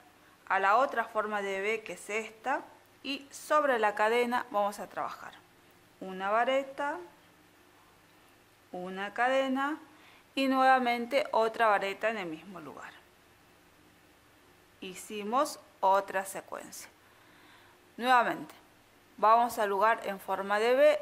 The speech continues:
donde tenemos una cadena y en esa cadena trabajamos una vareta, una cadena y nuevamente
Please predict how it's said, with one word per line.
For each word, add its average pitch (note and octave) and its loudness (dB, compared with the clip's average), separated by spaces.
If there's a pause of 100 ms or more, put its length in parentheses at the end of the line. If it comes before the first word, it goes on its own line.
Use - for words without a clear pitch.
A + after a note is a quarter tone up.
donde G3 -2
tenemos A3 -4
una B3+ 2
cadena A#3+ 0 (380)
y A3 0
en A3+ 0
esa C#4 0
cadena A#3 0
trabajamos D#3+ -4 (180)
una F#3+ -8
vareta, C4+ 0 (1600)
una G3 -10
cadena B3+ -2 (440)
y G#3+ -6
nuevamente A#3 2